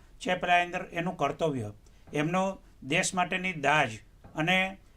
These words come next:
એ દેશ દાજ છે પેલા અંદર જાગૃત કરવા માટે ત્યારના સમયમાં ઝવેરચંદ મેઘાણી જેવા, અ, અ, વીર લેખકો પણ હતા એમ.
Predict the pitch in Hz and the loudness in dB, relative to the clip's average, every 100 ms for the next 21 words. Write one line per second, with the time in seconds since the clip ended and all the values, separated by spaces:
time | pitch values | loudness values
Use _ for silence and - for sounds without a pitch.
0 | - 165 165 165 185 202 190 - 190 180 | -6 -4 0 0 0 0 0 -2 -4 -2
1 | 180 180 196 160 139 160 185 190 180 175 | -4 -4 -6 -2 -2 -2 -4 0 2 2
2 | 170 175 170 165 170 175 185 196 190 165 | 0 -2 -6 -2 0 0 0 -4 -2 -4
3 | 180 151 120 - - - 147 180 180 196 | -2 -2 -4 -8 -16 -4 2 2 0 -2
4 | 160 147 160 180 160 165 165 147 - - | 0 2 2 0 0 4 4 4 -2 -18
5 | - 151 147 135 123 143 139 127 131 180 | -2 4 4 2 0 0 0 -2 -2 -2
6 | 170 139 135 165 160 127 107 92 113 85 | 0 -2 0 -4 -6 -8 -10 -10 -10 -10